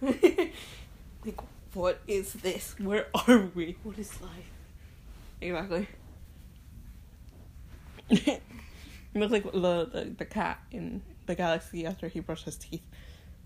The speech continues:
Speaker 1: Um, yeah. So you don't have an answer for that.
Speaker 2: Yes.
Speaker 1: You do?
Speaker 2: <laughs> That's my answer, yes.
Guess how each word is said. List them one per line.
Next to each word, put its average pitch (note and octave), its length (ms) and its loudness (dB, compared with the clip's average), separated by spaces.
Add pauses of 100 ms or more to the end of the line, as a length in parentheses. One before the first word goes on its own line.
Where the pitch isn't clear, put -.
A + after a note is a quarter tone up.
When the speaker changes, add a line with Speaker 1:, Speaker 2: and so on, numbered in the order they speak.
(160)
Speaker 1:
Um, F#3+ 320 0 (4000)
yeah. C4+ 120 2 (1400)
So F#3+ 80 -4
you F#3 60 0
don't F#3+ 80 0
have F#3 100 0
an F3 60 -2
answer F3+ 200 -8
for E3+ 80 -8
that. - 160 -8 (1500)
Speaker 2:
Yes. F#3+ 540 0 (200)
Speaker 1:
You G3+ 80 2
do? A3+ 240 6 (100)
Speaker 2:
<laughs> E4+ 60 -8
That's - 220 -6
my F#3+ 120 -4
answer, G#3+ 340 -2
yes. F#3 360 -2